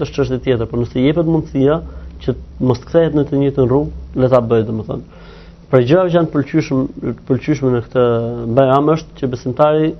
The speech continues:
të jetë i kujdesshëm ndaj kohës së sadakas fitrit. Pra duhet ta japi atë përpara se di koha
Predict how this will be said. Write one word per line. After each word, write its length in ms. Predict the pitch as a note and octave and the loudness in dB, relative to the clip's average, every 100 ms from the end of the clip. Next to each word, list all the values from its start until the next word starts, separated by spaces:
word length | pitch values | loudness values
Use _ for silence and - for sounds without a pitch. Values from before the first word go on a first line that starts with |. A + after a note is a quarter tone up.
| - - | -16 -2
të 60 | D3 | 0
jetë 140 | C3+ | 0
i 20 | |
kujdesshëm 480 | C3+ B2+ D3 D3+ C#3+ | -2 2 2 2 0
ndaj 140 | C3 B2+ - | 2 0 0
kohës 380 | D#3 E3 E3+ E3+ | 2 2 0 -4
së 60 | C#3 | -4
sadakas 400 | C3+ C3 C3 - | -2 2 0 0
fitrit. 360 | B2+ A2+ A2+ - - - | -4 -2 -4 -6 -20 -16
Pra 140 | - A#2+ | 2 2
duhet 220 | A#2+ B2+ | 4 4
ta 60 | C3 | 4
japi 240 | C#3+ D#3+ D#3 | 4 4 0
atë 160 | C3+ D3+ | 0 0
përpara 380 | C#3+ - C#3+ D3+ | -2 2 2 2
se 140 | C#3+ B2+ | -2 -4
di 80 | |
koha 380 | C3 C#3+ C3 C#3+ | 0 2 4 2